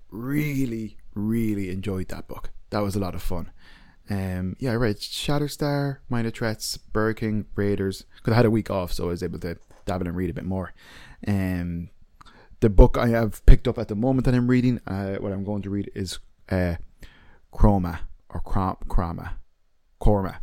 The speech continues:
No, Chroma, I think. K R O M A or something like that. Uh,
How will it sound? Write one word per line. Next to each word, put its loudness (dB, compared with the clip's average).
No, 0
Chroma, 2
I -6
think. -4
K 0
R -2
O 0
M -6
A -4
or -4
something -6
like -8
that. -8
Uh, -4